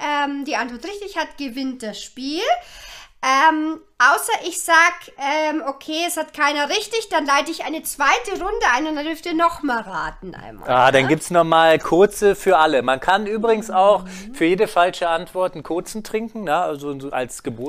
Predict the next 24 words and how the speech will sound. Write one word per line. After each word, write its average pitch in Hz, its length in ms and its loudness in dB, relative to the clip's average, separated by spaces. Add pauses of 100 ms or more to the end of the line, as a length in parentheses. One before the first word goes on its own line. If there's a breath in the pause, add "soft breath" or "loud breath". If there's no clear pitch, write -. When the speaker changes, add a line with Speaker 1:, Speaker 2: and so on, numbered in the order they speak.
(220)
Speaker 1:
apropos, 359 640 0
ich - 60 -6
Speaker 2:
Geburtstagsanstoß. 302 100 -8
Speaker 1:
trinke 359 340 0
übrigens 311 480 -4
einen 294 220 -2
lecker 285 440 -2
Radler. 254 480 -2
Speaker 2:
Oh 143 120 0
ja, 143 220 6
immer 185 260 -2
viel 196 260 -4
trinken. 190 480 -8
An 135 160 -6
der 160 140 0
Speaker 1:
Mhm. 320 100 -2
Speaker 2:
Stelle 180 300 -2
einmal 156 320 0
hoch 170 200 -4
die 185 220 -8
Becher, 165 560 -4
Becher, 156 380 -2
Tassen, 156 400 -4
Flaschen. 208 500 -6